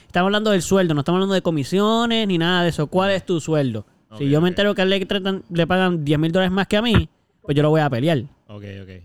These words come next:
Speaker 1: A lo mejor me dicen, "No, se le sube porque en la cláusula del contrato dice esto". Ah, pues en verdad a mí no me pasaría eso porque yo lo hubiera leído.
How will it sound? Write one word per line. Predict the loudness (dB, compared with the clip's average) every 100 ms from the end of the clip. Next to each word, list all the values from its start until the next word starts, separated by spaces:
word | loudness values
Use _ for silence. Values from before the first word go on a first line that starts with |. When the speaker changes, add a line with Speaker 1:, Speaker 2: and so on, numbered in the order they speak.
| _ _ _ _ -2
Speaker 1:
A |
lo | 0
mejor | 2 0
me | 2 0
dicen, | 0 0
"No, | 0 0
se | 0
le | 0
sube | 2 2
porque | 0 -2
en |
la | -2
cláusula | 0 0 0 -2
del | -2
contrato | -4 -2
dice | -2 0
esto". | -2 -2 -4
Ah, | -4 -4
pues | -4 -4
en | -4
verdad | -2 -2
a |
mí | 0
no | 0
me | -2
pasaría | -2 -2
eso | -2 -4
porque | -4
yo | -2
lo |
hubiera | 0 0
leído. | -2 -4 -10